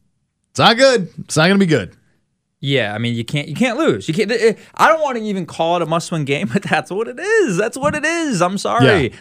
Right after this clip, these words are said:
Speaker 2: Like,
Speaker 1: agreed.
Speaker 2: that's what it is. Like, it, you, like, <sighs> it, you, you can go through the stats of te-, you know, teams making the playoffs at their oh and two and all that, like, I don't know. I, I wouldn't even be, I, I wouldn't even wanna be in a place to do that, though,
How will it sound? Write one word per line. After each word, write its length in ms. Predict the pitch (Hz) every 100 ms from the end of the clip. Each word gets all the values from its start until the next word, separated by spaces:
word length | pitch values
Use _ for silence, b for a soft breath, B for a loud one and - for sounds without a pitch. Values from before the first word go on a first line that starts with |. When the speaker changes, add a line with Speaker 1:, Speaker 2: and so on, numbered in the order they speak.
| -
Speaker 2:
Like, 100 | 113
Speaker 1:
agreed. 40 | 127
Speaker 2:
that's 180 | 233 175
what 240 | 170 208
it 100 | 202
is. 380 | 170 107 - - b
Like, 220 | - 147 139
it, 140 | 175
you, 200 | - 151 -
like, 240 | 165 151 - B B B B B B B B _ -
<sighs> 20 |
it, 800 | 156 - - 156 - 156 - - 151 B B B
you, 160 | 170 185
you 180 | 190 233
can 140 | 233
go 160 | 214 208
through 140 | 214
the 40 | 190
stats 440 | - 165 151 147
of 120 | 127
te-, 220 | - 165 147
you 120 | 151
know, 100 | 139
teams 280 | 127 180 147
making 200 | 151 143
the 60 |
playoffs 240 | 156 143 131
at 80 | 127
their 100 | 135
oh 120 | 135
and 100 | 127
two 120 | 147
and 80 | 123
all 100 | 123
that, 160 | 104 67
like, 260 | 127 113 b b b b b _ -
I 100 | 160
don't 100 | 151
know. 80 | 120
I, 160 | 135 170
I 120 | 143
wouldn't 180 | 175 220
even 180 | 208 185
be, 260 | 160 165 156
I, 140 | 143 185
I 120 | -
wouldn't 180 | 185 214
even 160 | 180
wanna 160 | 160 160
be 60 | 156
in 60 |
a 40 | 123
place 260 | - 135
to 80 | -
do 280 | 101 117 117
that, 260 | 107 117 -
though, 220 | 76